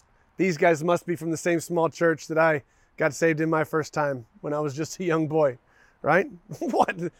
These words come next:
What? There's a spirit? What are you talking about? Right? We only fill our tank once a year. That's for water baptism, okay? Here's what's funny is I didn't know, I didn't know that there was a Holy Spirit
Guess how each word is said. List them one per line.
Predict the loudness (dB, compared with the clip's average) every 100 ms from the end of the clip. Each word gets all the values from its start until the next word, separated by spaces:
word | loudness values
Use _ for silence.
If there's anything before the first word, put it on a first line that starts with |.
| _ -12
What? | 0 0 0 -6
There's | 0 0 0
a |
spirit? | -6 -6 0 0 0
What | -2
are | -2
you | -4
talking | 0 0 0 -4
about? | -2 -4 -6 _ _ -20 _ -2
Right? | 2 2 0
We | 2
only | 2
fill | 2 4
our | 4 4
tank | 0 -2
once | -2 -2
a | -2
year. | -2 -2 -6
That's | -10 -12
for | -14 -14 -2
water | 0 0
baptism, | -2 -4 -4 -8 -8 -12 _ _ _ _ _ -4
okay? | 0 0 -2 _ _ _ -20 _ -4
Here's | -2
what's | -2 0
funny | 2 2
is | 2
I | 0
didn't | 0 0
know, | 2 2 0 -4
I | -8
didn't | -4 -2
know | 0
that | 0 -2
there | -2
was | -2 -2
a | -4
Holy | -4 -6
Spirit | -8 -6 -6 -6